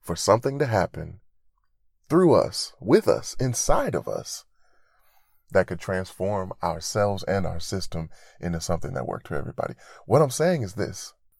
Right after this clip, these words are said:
What if being ready isn't what we need? There's a wonderful story, uh, in the Bible. It's in the second chapter of John, where Jesus, uh, goes with his mom to a wedding.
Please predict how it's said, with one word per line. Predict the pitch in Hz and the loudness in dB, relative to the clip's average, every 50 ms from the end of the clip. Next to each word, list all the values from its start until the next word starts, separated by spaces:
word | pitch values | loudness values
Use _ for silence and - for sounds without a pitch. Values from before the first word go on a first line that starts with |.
| _ _ _ _ _ _ | _ _ _ _ _ _
What | - 110 123 | 4 4 4
if | 123 95 95 | 4 2 0
being | 92 104 107 95 90 | -2 -2 -2 -2 -2
ready | 87 92 117 117 - 98 85 - - | 0 2 2 0 0 -2 -6 -6 -6
isn't | 107 107 82 - - | -6 -6 -6 -8 -10
what | 53 58 62 - - | -10 -10 -10 -10 -10
we | - 69 | -12 -10
need? | 76 - 82 127 123 - _ - _ _ _ _ _ _ _ _ _ _ _ _ _ _ _ _ _ _ _ _ _ _ _ _ _ _ _ - _ _ _ _ _ - | -10 -10 -10 -10 -14 -18 _ -20 _ _ _ _ _ _ _ _ _ _ _ _ _ _ _ _ _ _ _ _ _ _ _ _ _ _ _ -20 _ _ _ _ _ -4
There's | 123 151 127 | -2 -2 -2
a | 92 78 | -4 -6
wonderful | 76 82 95 98 92 87 - 82 - | -4 -2 -2 -2 -2 -6 -10 -16 -16
story, | - - 90 85 80 80 80 80 92 - - - | -8 -6 -4 -4 -4 -6 -8 -12 -16 -20 -12 -10
uh, | 82 80 80 78 82 90 - - _ _ | -10 -10 -10 -12 -14 -16 -18 -20 _ _
in | 90 87 | -8 -8
the | 82 | -4
Bible. | - 85 85 85 85 76 - 78 78 - _ _ _ _ _ _ _ _ _ _ _ _ _ _ _ _ _ _ _ | -2 -2 -2 -2 -4 -6 -10 -16 -16 -18 _ _ _ _ _ _ _ _ _ _ _ _ _ _ _ _ _ _ _
It's | 85 87 | -4 -4
in | 92 90 90 | -2 0 0
the | 85 82 80 80 | 0 0 0 -2
second | 80 - - - 95 - - 87 - | -4 -4 0 0 0 0 0 -6 -8
chapter | - - 98 87 87 - - 90 90 - - _ | -4 0 2 2 0 0 -4 -8 -8 -8 -8 _
of | 80 82 78 80 - - - - _ _ - | -10 -10 -10 -12 -14 -16 -20 -20 _ _ -16
John, | 110 - 92 92 90 82 80 78 82 82 82 - _ _ _ _ _ _ _ _ _ _ _ _ _ _ _ _ _ _ _ _ _ _ | -8 -4 -2 -2 -2 -2 -4 -6 -8 -10 -12 -16 _ _ _ _ _ _ _ _ _ _ _ _ _ _ _ _ _ _ _ _ _ _
where | - 82 85 82 80 80 80 - 71 | -6 -4 -4 -2 -4 -6 -8 -10 -10
Jesus, | - 92 101 104 104 87 82 85 82 82 - - - _ _ - | -6 -4 -2 -2 -2 -4 -6 -8 -8 -8 -12 -14 -16 _ _ -16
uh, | 78 78 78 | -14 -14 -14
goes | 76 - 92 87 82 | -10 -6 -6 -6 -4
with | 85 85 - | -6 -6 -6
his | 82 78 | -6 -6
mom | 85 82 87 85 82 80 | -2 -2 -2 -2 -2 -6
to | - - | -8 -8
a | 78 78 76 | -8 -6 -4
wedding. | 76 85 82 73 - - 113 - | -4 -4 -4 -4 -6 -10 -12 -14